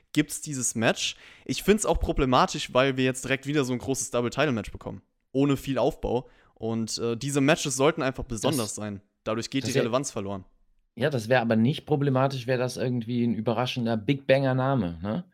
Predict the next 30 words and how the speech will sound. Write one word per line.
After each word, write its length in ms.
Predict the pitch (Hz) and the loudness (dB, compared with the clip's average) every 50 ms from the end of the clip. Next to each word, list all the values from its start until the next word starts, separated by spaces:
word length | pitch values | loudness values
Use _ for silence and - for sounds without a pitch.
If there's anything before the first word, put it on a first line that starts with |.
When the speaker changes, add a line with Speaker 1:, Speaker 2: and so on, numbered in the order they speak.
| _ _ _ _ _ _ - - | _ _ _ _ _ _ -6 -2
Speaker 2:
Also 200 | - 123 113 123 | 0 0 2 0
ich 120 | 123 117 | 2 2
sag 160 | 143 143 - | 2 2 4
mal 100 | 139 139 | 2 2
so, 260 | 123 127 151 147 135 | 2 2 2 2 2
es 140 | - 110 - | 2 2 0
hat 140 | 131 127 - | -2 0 2
ja 80 | 131 127 | 2 2
jetzt 240 | 123 123 123 - | 2 0 -2 -2
in 80 | 110 123 | -2 -2
den 100 | 120 117 | 0 0
letzten 340 | 113 123 127 - - - 120 | 0 0 -2 -4 -6 -8 -6
Tagen 300 | 117 120 120 120 120 113 | -4 -2 -2 0 0 0
so 80 | 107 | 0
ein 80 | 113 110 | 0 0
bisschen 280 | 120 117 - 123 120 117 | 0 -2 -2 -4 -6 -6
Spekulation 720 | - - 127 113 - 117 107 104 104 - - 170 175 156 | -6 -6 -6 -4 -2 -2 -2 -2 -4 -4 -4 -4 -2 -2
wieder 240 | 147 147 139 131 120 | 0 0 0 0 0
bei, 320 | 113 117 110 107 104 104 - - | 2 0 2 0 -2 -4 -6 -8
äh, 340 | - 98 104 104 101 101 - | -8 -6 -6 -4 -6 -6 -6
Twitter, 340 | - - 147 - 104 87 | -6 -6 -4 -4 -4 -4
wollte 160 | 87 95 85 - | -4 -4 -4 -4
schon 120 | 98 87 | -4 -6
Twitch 280 | - - 120 - - - | -4 -2 -2 -2 -2 -4
sagen, 300 | - 85 78 78 78 80 | -6 -6 -6 -6 -6 -6
ja? 200 | 82 92 127 139 - - | -4 -4 -4 -4 0 2
<laughs> 340 | 208 185 - - 165 147 131 | 2 2 4 4 2 2 4
Bei 120 | 135 127 | 4 2
Twitter 360 | 127 - - 151 151 139 131 | 2 0 -2 0 2 2 2
stattgefunden. 840 | 127 - 139 131 123 - 135 127 - 127 131 135 - 113 135 135 131 | 2 2 2 2 2 0 -2 -2 0 0 -2 0 0 0 -2 -2 -4